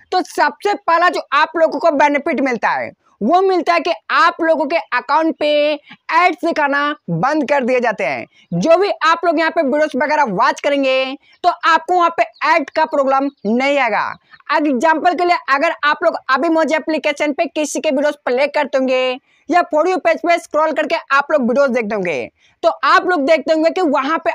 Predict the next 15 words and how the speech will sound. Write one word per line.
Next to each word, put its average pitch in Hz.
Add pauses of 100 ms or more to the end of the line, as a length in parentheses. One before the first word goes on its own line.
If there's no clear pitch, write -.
आप 294
लोगों 302
को 311
काफी 262
सारे 302 (140)
ऐड 277
देखने 294
को 254
मिलेंगे 247 (260)
and 349
वहाँ 311
पे 330 (120)
आप 294
लोगों 302
को 320